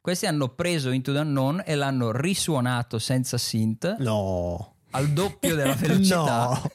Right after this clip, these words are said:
Speaker 1: E quindi
Speaker 2: Idoli.
Speaker 1: hanno suonato Into the Unknown in, eh, in versione punk, come,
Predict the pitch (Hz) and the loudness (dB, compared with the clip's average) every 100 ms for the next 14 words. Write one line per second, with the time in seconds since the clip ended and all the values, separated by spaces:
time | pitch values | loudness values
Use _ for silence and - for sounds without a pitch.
0 | - - - - 202 - 202 - 190 156 | -4 -4 -6 -4 -2 0 -2 0 0 0
1 | - 175 202 170 165 143 131 185 196 196 | 0 2 4 4 4 4 2 2 0 0
2 | 143 - 117 127 185 - - - 190 185 | -2 -4 -2 -2 -2 -4 -8 -4 0 0
3 | 170 147 160 226 208 135 127 127 156 262 | 0 0 0 0 0 0 0 0 0 -2
4 | - 120 123 117 156 160 135 110 117 113 | -4 -2 0 2 0 0 0 0 0 0
5 | 180 - - 110 185 120 - 165 135 131 | 0 -2 -2 -2 -2 -4 -4 -2 -2 -2
6 | 120 - 165 170 175 175 160 147 139 131 | -4 -2 0 0 0 2 2 2 2 0